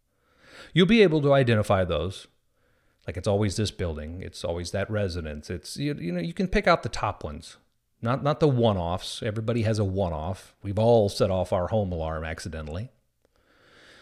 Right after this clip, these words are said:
But it's those that, that are just every day, right? Grab those. Create a good presentation of this data to your chief, sheriff, city council, county commission, and say, you know,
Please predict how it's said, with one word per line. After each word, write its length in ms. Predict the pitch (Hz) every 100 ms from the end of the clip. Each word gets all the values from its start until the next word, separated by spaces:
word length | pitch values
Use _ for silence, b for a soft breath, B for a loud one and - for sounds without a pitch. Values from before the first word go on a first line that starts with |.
| b b _
But 140 | 147 147
it's 220 | 151 -
those 400 | 127 160 170 131
that, 280 | 127 135 - _ _
that 260 | 131 127 -
are 80 | 117
just 460 | - - 185 - - _ _ _
every 460 | 196 165 98 92 90
day, 500 | 104 147 127 - - -
right? 260 | 117 180 180 - _ _ _ _
Grab 320 | 110 170 170 110
those. 400 | 87 76 - - _ _ -
Create 260 | - 180
a 60 | 151
good 320 | 104 165 160
presentation 640 | 190 180 160 - 147 - 127
of 100 | 117
this 160 | 117
data 300 | 110 110 107
to 80 | 101
your 140 | 95
chief, 380 | 90 - 156 160 -
sheriff, 440 | - 131 139 135
city 200 | - 139
council, 460 | 131 131 135 - 139
county 240 | 135 135
commission, 560 | 127 120 123 - 127 127 b b b b b b b b b b b _ _ _ _ _ _ _ _ _
and 200 | - 135
say, 180 | - 160
you 200 | 131 139
know, 140 | 156